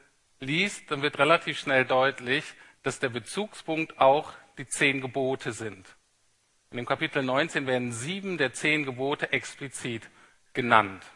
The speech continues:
Also auch hier diese Grundaussagung von Jesu-, äh, Sage von Jesus auch im Neuen Testament. Das, was Gott am Herzen liegt, das, was wir seine Gebote nennen, und die Liebe, das gehört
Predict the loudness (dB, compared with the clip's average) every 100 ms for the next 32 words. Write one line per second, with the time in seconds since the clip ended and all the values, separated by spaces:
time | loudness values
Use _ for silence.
0 | _ _ -8 -4 -4 -2 0 0 0 -4
1 | -2 -2 2 2 6 8 8 6 -6 -14
2 | -10 -6 0 2 2 2 2 2 2 4
3 | 4 4 0 -4 -4 -2 -2 -4 -4 -2
4 | 0 0 0 -4 -2 -2 -2 -4 -14 -20
5 | -20 _ _ _ _ _ _ -6 -6 -6
6 | -2 -2 0 0 4 4 4 -4 -6 -6
7 | -12 -18 -18 -18 -16 -14 -8 -8 -8 -4
8 | -2 -2 0 2 2 2 -2 -10 -20 _
9 | _ _ -14 -10 -6 -6 -6 -6 -6 -8
10 | -6 -4 -6 -8